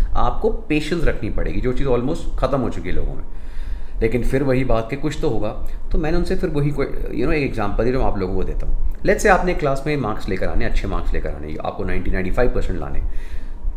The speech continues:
तो आपने पूरे साल पढ़ाई नहीं करी। अब आपको भी पता है number नहीं आएंगे, सबको पता होता है, अंदर सब जानते हैं, Right?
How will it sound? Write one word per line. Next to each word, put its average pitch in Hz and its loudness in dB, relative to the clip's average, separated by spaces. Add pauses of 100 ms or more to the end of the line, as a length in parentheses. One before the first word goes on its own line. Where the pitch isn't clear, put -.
(120)
तो 208 4 (500)
आपने 175 4
पूरे 190 6
साल 185 6
पढ़ाई 131 4
नहीं 101 -2
करी। 73 -6 (300)
अब 123 -2
आपको 156 2
भी 190 6
पता 180 2
है 170 0
number 147 -2
नहीं 131 -4
आएंगे, 117 -6 (180)
सबको - 0
पता 101 0
होता 73 -4
है, - -4
अंदर 151 2
सब 160 2
जानते 90 -2
हैं, - 0 (800)
Right? 123 -2